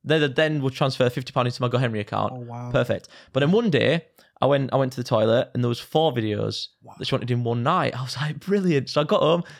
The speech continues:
Speaker 1: set the cameras up, four videos like that, two hundred quid the next day. But
Speaker 2: No chance.
Speaker 1: the, the, the thing with this was, that's when it became work a little bit. So I had to make sure that I could film these videos and that I could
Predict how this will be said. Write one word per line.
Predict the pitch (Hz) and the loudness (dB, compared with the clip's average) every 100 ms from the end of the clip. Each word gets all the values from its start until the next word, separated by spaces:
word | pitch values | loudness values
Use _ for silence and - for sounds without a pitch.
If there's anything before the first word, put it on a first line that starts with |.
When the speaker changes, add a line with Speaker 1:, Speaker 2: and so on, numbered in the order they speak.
| - | -4
Speaker 1:
set | 190 | -2
the | - | 0
cameras | 151 123 | 0 0
up, | 160 180 _ - | 0 -2 _ -4
four | - 151 | 0 2
videos | 185 147 | 2 2
like | 147 | 2
that, | 180 - | 2 0
two | 202 | -2
hundred | 180 | 0
quid | 190 156 | -2 -2
the | |
next | 127 123 | -4 -2
day. | 113 101 - - - | 0 0 -6 -20 -2
But | 185 165 151 | 0 0 -2
Speaker 2:
No | 151 143 | -6 -6
chance. | - 131 139 | -6 -2 2
Speaker 1:
the, | 170 | 4
the, | 170 - | 2 2
the | 160 | 0
thing | 160 214 | 2 2
with | 190 | 2
this | 202 - - | 2 0 -6
was, | 123 113 120 117 | -2 0 2 0
that's | - 170 - | 0 0 0
when | 170 | -2
it | 147 | -2
became | - 151 147 | -2 0 2
work | 151 139 131 | 2 2 0
a | |
little | 110 107 | 0 0
bit. | 113 - | -2 0
So | 143 | 0
I | |
had | 151 139 | 2 -2
to | 156 | -2
make | 147 131 | -2 0
sure | - 139 | 0 2
that | 131 127 | 2 0
I | |
could | 127 143 | -2 -6
film | - 147 | -2 -2
these | 131 117 | -2 -4
videos | 113 110 107 104 - - | 0 0 0 -2 -6 -2
and | 113 110 110 - _ _ _ _ _ 135 | 0 0 -4 -8 _ _ _ _ _ 0
that | 139 - | 2 2
I | 131 | -2
could | - 139 123 | 0 0 0